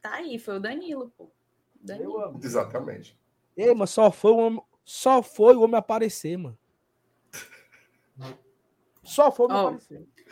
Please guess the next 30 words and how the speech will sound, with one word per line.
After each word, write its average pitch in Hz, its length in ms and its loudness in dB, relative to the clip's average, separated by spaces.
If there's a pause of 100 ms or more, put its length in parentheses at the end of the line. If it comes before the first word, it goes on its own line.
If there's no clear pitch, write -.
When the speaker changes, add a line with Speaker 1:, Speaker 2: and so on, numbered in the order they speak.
(280)
Speaker 1:
o 226 160 -4
Speaker 3:
Tá 233 100 4
Speaker 1:
Robson 269 140 6
Speaker 3:
verdade, 262 300 4
Speaker 1:
Aguiar, 233 340 4
Speaker 3:
Danilo. 165 160 -4
Speaker 1:
boa 247 220 2
noite. 226 600 -2
Se - 220 -8
o 302 60 -4
Fortaleza 240 540 -4
mantiver 214 400 -6
o 262 60 -6
nível 185 300 -4
de 180 100 -12
futebol 196 380 -6
apresentado 208 720 -6
ontem, 214 540 -8 (340)
corrigindo 220 540 -4
os 269 100 -12
problemas 202 480 -4
de 196 80 -6
finalização, 185 1000 -6 (260)
será 233 300 2
questão 220 340 -6
de 254 120 -8
tempo 226 500 -6
sair 208 300 -2
da 226 180 2
zona. 165 560 -4